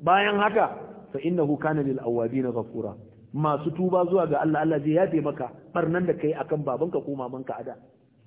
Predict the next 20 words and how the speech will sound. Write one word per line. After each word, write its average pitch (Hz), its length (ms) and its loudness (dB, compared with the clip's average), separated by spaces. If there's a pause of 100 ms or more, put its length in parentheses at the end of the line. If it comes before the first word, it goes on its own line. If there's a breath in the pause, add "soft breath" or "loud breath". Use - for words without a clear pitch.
(1000)
Kaga 139 200 -4
wannan 151 300 -2
babin, 180 300 0 (560)
yara 147 280 -4
da 143 140 -8
yawa, 156 320 0 (560)
matasa, 147 560 -4
musamman 208 640 0 (220)
samari 139 420 0 (480)
a 127 120 0
yau, 131 120 2 (1500)
babanka 143 360 -4
ya 131 100 -6
ce 156 160 -2
kaza. 143 280 -8 (800 soft breath)
Sannan 247 520 4
abu 214 220 4
na 247 140 6
ƙarshe 233 420 0
a 196 160 2